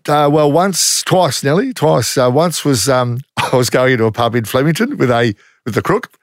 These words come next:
and we're in there having a beer, a bite to eat, and, uh, the div van, two members walking off the street,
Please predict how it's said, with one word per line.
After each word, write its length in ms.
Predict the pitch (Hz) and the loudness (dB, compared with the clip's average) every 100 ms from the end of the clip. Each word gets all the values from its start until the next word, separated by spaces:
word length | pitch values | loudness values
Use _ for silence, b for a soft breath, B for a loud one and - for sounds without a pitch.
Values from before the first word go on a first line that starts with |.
| b b b b b | b b b b b
and 460 | 139 131 127 120 - _ | -2 0 0 -2 -8 _
we're 100 | - | 0
in 100 | 139 | 2
there 220 | 131 131 127 | 2 4 4
having 180 | 120 | 2
a 40 | 113 | 0
beer, 260 | 117 127 | 2 2
a 60 | - | 2
bite 240 | 139 127 | 0 0
to 180 | - 123 | 0 0
eat, 140 | 160 - | 0 -2
and, 260 | 139 120 117 | -2 0 0
uh, 300 | 120 120 117 b b b b _ _ _ _ | 2 2 -2 b b b b _ _ _ _
the 40 | 117 | -2
div 180 | 147 | 0
van, 380 | 127 120 90 107 - | 2 0 0 -6 -2
two 300 | 131 117 - _ | 0 0 -4 _
members 300 | 127 120 113 | -2 -2 0
walking 300 | 107 113 117 | 0 0 0
off 160 | 113 - | -4 0
the 160 | 113 110 | -2 0
street, 300 | - 139 | -2 -2